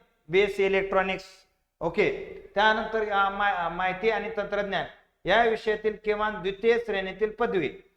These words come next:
अथवा अभियांत्रिक शाखेतील संगणक म्हणजे बीई कॉम्प्युटर असेल, बीए इलेक्ट्रॉनिक्स असेल,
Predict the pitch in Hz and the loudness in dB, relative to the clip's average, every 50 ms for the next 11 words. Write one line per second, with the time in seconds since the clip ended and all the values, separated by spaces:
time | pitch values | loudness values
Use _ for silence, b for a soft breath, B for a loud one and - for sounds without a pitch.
0 | _ _ _ _ 147 190 - - 226 202 156 135 113 - - - - - - _ | _ _ _ _ 2 2 4 6 4 4 4 2 -2 -6 -10 -12 -16 -18 -20 _
1 | _ - 175 190 190 220 233 240 240 233 233 233 240 233 - - - 220 214 - | _ 4 4 6 6 6 4 4 2 0 0 -2 -2 -2 -6 -4 -4 -4 -2 -2
2 | 214 214 214 214 214 - - 220 208 202 180 147 139 - _ 160 175 175 180 180 | -2 0 0 0 0 0 -4 0 0 2 0 0 -2 -6 _ -10 -6 -6 -6 -4
3 | 185 196 202 208 196 - 202 196 190 - 190 185 196 196 185 185 - 202 190 185 | -2 -2 -2 -2 -4 -2 -4 -6 -4 -4 -6 -2 0 0 -2 -2 -2 -8 -8 -2
4 | 175 190 190 196 190 196 196 196 196 196 196 190 190 190 180 - 190 180 - 202 | 0 2 2 2 2 0 -2 -4 -4 -4 -4 -4 -4 -6 -8 -8 -10 -4 -2 -4
5 | 202 196 202 | -4 -4 -8